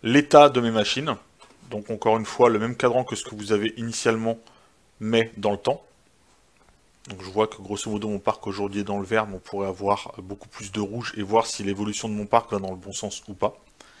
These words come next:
Les bases de signature, voici, voir si vous avez des bases de signature plutôt à jour ou pas.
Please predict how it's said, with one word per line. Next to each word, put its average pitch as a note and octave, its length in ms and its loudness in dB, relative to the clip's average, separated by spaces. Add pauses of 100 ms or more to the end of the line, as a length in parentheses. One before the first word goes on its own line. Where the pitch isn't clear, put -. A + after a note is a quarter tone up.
(840)
Les G#2+ 280 -2
bases C3+ 200 8
de C3+ 100 2
signature, C3+ 600 0
voici, A2+ 320 -4
voir A#2 240 2
si - 140 -6
vous A2 140 -6
avez A2 120 2
des G#2+ 120 -2
bases G#2+ 180 2
de A2 60 -6
signature A2 540 -4
plutôt - 300 -4
à G#2+ 80 4
jour G2+ 160 -8
ou F#2 60 -12
pas. B2 240 -6